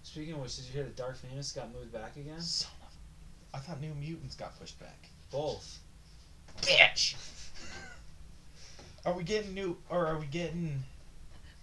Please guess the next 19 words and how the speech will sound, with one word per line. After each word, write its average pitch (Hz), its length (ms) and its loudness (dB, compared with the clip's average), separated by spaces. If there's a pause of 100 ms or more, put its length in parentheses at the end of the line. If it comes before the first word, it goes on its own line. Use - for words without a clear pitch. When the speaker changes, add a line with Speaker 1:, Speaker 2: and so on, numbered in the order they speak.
(100)
Speaker 2:
Dark 165 200 4
Phoenix 147 480 -2
this - 320 2
year, 123 320 0
though? 151 100 2
Speaker 1:
No, 139 280 4
it's - 180 -4
pushed - 360 -4
back 117 220 -4
till 120 140 -6
next 113 340 -4
year. 113 120 -2
Speaker 2:
Ugh. 127 560 8 (480)
Speaker 1:
<laughs> 202 500 2
I 185 240 6
know, 185 220 6
right? 180 340 4 (880)
Speaker 2:
So, 160 480 6 (240)
we're 160 260 2